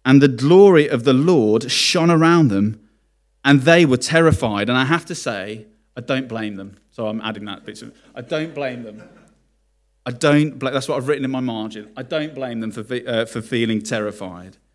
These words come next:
The glory of the Lord, the magnificence of God, the perfection of him, his grandeur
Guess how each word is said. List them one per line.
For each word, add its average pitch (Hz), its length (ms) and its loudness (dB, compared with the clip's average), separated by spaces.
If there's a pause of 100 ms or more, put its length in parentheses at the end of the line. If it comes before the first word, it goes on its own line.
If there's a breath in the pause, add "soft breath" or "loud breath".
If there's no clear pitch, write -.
(460)
The 143 100 -2
glory 180 540 0
of 151 180 -2
the 143 100 2
Lord, 139 400 2
the 143 60 -4
magnificence 160 1300 -6 (120)
of 139 360 -4
God, 147 320 -2
the 135 60 -2
perfection - 1080 -2
of 120 200 -2
him, 117 100 -2
his 131 140 -2
grandeur 151 840 -4